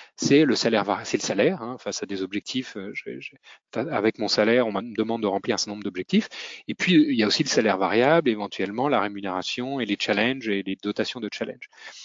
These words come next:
Et ce, ce T, hein, le, le, le, le pilier transactionnel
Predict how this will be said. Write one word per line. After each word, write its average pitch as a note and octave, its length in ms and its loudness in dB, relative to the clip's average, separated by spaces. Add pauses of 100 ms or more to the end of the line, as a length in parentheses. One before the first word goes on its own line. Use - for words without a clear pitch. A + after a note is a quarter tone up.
(260)
Et - 100 0
ce, - 220 2
ce - 160 2
T, A#3 380 6 (300)
hein, C3 360 -2
le, G#2+ 180 -2
le, G#2 260 -2
le, G#2+ 180 -6
le A2 140 -8
pilier E3+ 300 4
transactionnel B2 840 2